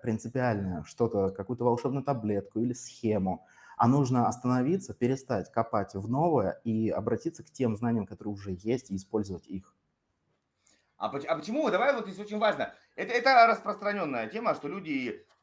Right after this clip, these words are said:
Speaker 2: ищут какой-то, знаешь, волшебный грааль или волшебный там философский камень, который изменит там, change gamer, знаешь, такой вот.
Speaker 1: Мгм, мгм.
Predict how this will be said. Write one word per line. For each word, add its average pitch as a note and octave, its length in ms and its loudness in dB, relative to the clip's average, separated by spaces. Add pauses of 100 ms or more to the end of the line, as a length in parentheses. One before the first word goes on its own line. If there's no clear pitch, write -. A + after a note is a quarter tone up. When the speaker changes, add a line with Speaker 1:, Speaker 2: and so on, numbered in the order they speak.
(240)
Speaker 2:
ищут F#3+ 320 -8
какой-то, D#3 320 -6
знаешь, D#3 220 -2
волшебный C#3 500 -4
грааль C#3+ 380 4
или B2 100 -6
волшебный B2 480 -4
там G2+ 380 -2
философский C3 460 -4
камень, E3+ 280 0
который C#3+ 280 -2
изменит F3+ 440 -4
там, G#2+ 220 0
change G#3 300 -2
gamer, D3 280 -2
знаешь, B2+ 240 -6
такой F2+ 260 -14
вот. E2 140 -18 (200)
Speaker 1:
Мгм, C3+ 560 4
мгм. A#2+ 460 -2